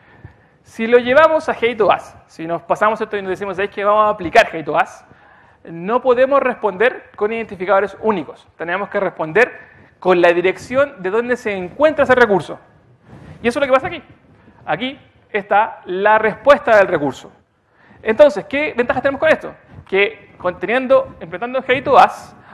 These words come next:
podemos perfectamente saber qué cosas o, qué, o dónde están mis entidades relacionadas. Y eso es súper bueno.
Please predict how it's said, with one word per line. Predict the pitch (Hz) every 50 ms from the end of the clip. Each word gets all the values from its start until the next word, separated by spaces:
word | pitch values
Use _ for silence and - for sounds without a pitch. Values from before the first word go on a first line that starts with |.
| - - - -
podemos | 190 214 233 254 262 247
perfectamente | - - 202 - - - 453 453 - - 277 226 185 170 - - - 214 240 - -
saber | - - - - 208 220 226 226 233 233 - - - - - - _ _ _ _ _ _ _ _ _ _ _ _ _ _ _ _ _ _ _ _
qué | - 277 277
cosas | - 294 285 285 285 294 294 - - -
o, | - 190 190
qué, | - 233 233 -
o | - 190 196
dónde | 180 240 277 294 277 277
están | - - - 247 254 285 294 - - - -
mis | 185 185 190 196 214 226 233 226 - - - _ _ _ _ -
entidades | 185 185 185 - 196 196 220 240 262
relacionadas. | 240 - 233 - 214 190 151 104 - - - - _ _ _ _ _ _ _ _ _ _ _ _ _ _ _ _
Y | - 170
eso | 156 190 180 196
es | -
súper | - 220 214
bueno. | 202 262 240 -